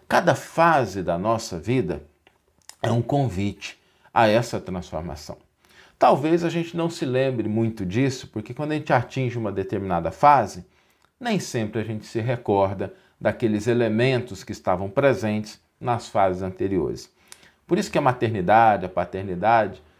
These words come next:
são escolas extraordinárias, porque elas nos lembram disso. Quando a gente tem uma criança, quando a gente cuida de uma criança, a gente lembra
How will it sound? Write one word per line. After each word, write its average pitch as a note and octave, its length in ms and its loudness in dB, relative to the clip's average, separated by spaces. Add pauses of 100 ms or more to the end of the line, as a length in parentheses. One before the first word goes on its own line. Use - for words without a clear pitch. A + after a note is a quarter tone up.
(140)
são A#2+ 400 -4
escolas B2 720 2
extraordinárias, G#2+ 920 -2
porque - 280 -8
elas A2+ 180 0
nos C3+ 200 -4
lembram A2+ 540 0
disso. D#2 400 -12 (480)
Quando D#3+ 200 -2
a C#3 40 2
gente A#2 280 -4
tem A2 360 -2 (280)
uma G#2+ 160 -2
criança, A2 720 0
quando G2 160 -10
a - 20 -8
gente F#2+ 160 -12
cuida F#2 260 -6
de F2+ 60 -10
uma F#2 120 -8
criança, C3 420 -6
a - 20 -8
gente F3+ 220 -2
lembra D3+ 440 0